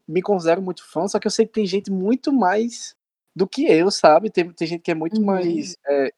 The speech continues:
Speaker 1: e, tipo assim, eu já fico pensando, se eu sou muito fã e já tem gente muito mais fã do que eu, imagina as atrocidades que as pessoas são capazes de fazer pelo artista.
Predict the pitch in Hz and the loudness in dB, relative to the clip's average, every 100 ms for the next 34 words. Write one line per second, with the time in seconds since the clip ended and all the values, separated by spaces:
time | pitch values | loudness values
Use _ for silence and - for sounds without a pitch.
0 | - 170 180 190 180 139 156 170 190 - | -8 -8 -2 -2 0 -2 -2 -4 -6 -2
1 | 208 202 151 131 _ _ _ _ - 180 | -2 -2 -6 -8 _ _ _ _ -6 6
2 | 196 277 - - 233 254 196 190 180 - | 6 6 -4 2 4 4 2 0 -6 -2
3 | 139 143 156 165 151 151 139 160 226 247 | 0 0 -2 -4 -6 -4 -2 -2 0 -2
4 | 220 190 - - 180 254 247 - 139 165 | -2 -6 -12 -4 -2 0 -2 -4 -2 0
5 | 190 190 180 190 170 170 180 - 180 160 | -2 -4 -4 -4 -4 -4 -8 -2 0 0
6 | 170 - 170 151 - 151 202 233 - 151 | -4 -10 -8 -6 -8 -6 -4 0 4 4
7 | 185 180 - 143 139 151 151 196 226 180 | 2 -4 -4 -4 -2 -2 0 0 -2 -4
8 | 147 - 143 | -4 -6 -10